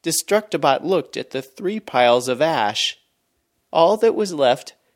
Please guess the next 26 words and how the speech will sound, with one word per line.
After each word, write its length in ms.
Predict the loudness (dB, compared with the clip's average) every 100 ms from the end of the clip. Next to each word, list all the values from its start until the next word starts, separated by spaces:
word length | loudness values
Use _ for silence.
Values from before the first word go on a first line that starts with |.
| _ _ _ -12
of 140 | -4
the 80 | -2
valiant 580 | 2 4 4 2 -2 -4
Captain 440 | -2 -2 -4 -6
Stone, 580 | -4 0 0 2 -2 -6 _ _ _ _ _ _ _ _ _
his 220 | -4 -4
trusty 460 | 0 0 0 -4 -4
sidekick 640 | 0 2 0 -6 -8 -4
Billy, 460 | -4 -2 -4 -6 _ _ _ _ _ _ 0
and 260 | 2 0
their 340 | -4 0 2 2
dog. 540 | 0 0 0 0 -4 _ _ _ _ _ _ _ _ _ _ _ _ -4
If 180 | -4 -4
he 160 | -8 -8
could 420 | -10 -4 -4 -2
have 220 | -4 -4
frowned, 540 | -2 2 4 4 0
he 180 | -4 -6
would 240 | -4 -6 -4
have, 400 | -4 -4 -6 -20 _ _ _ _ _ 0
but 140 | 2
he 180 | 2 -2
hadn't 320 | 2 2 2
upgraded 640 | 0 0 0 0 2 2 -2
his 180 | -8
faceplate 640 | -4 0 0 -2 -2 -4